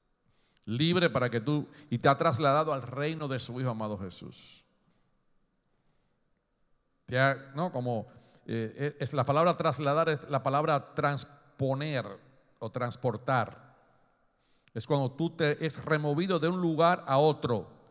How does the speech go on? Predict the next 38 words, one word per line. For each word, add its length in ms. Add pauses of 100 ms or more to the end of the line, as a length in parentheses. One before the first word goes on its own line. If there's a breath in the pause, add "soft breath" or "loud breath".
(380 soft breath)
Es 180
cambiar 540
de 80
una 200
situación 680
o 80
un 180
lugar. 460 (2250)
Entonces, 260
cuando 200
venimos 340
a 100
Cristo, 500 (300)
debemos 480
de 80
ser, 180
¿qué? 140
Trasladado. 1300 (1400)
Y 140
eso 120
es 40
lo 80
que 60
hace 120
el 80
bautismo 400
en 80
agua. 320 (1600 loud breath)
Antes 420
de 120
que 80
uno 220
pueda 260
someterse 560
al 100
gobierno 440
de 140
Cristo, 680